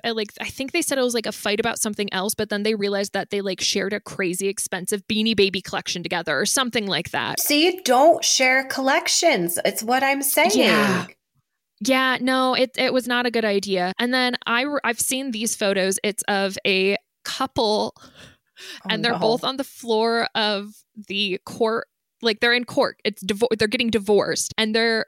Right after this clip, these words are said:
Speaker 1: splitting up their Beanie Baby collection in front of a judge. And it's
Speaker 2: No.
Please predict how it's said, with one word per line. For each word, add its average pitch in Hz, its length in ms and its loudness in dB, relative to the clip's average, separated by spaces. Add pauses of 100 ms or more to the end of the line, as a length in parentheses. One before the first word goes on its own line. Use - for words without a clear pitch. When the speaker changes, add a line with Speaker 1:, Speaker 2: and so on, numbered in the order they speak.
(100)
Speaker 1:
splitting 233 640 -2
up 214 220 0
their 208 200 0
Beanie 196 400 -4
Baby 233 300 0
collection 240 460 -4
in 220 100 -2
front 196 220 -4
of 196 80 -2
a 190 40 0
judge. 175 600 -2 (100)
And 196 100 2
it's - 320 -4
Speaker 2:
No. 143 920 -2